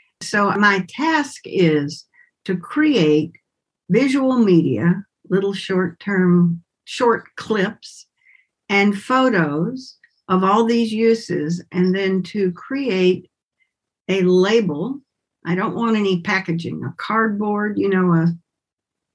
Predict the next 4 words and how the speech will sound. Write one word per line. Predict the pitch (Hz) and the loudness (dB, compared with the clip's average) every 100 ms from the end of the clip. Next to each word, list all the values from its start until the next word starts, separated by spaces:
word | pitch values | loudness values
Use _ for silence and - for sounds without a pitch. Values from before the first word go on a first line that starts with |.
| _ _ _ _ _ - | _ _ _ _ _ -2
thicker | 220 208 | 0 0
than | 190 180 170 | 2 4 4
paper | 208 185 175 170 202 _ _ _ _ _ _ _ _ | 0 -4 -2 -2 -4 _ _ _ _ _ _ _ _
sleeve | - - 262 233 156 | -16 -4 0 2 2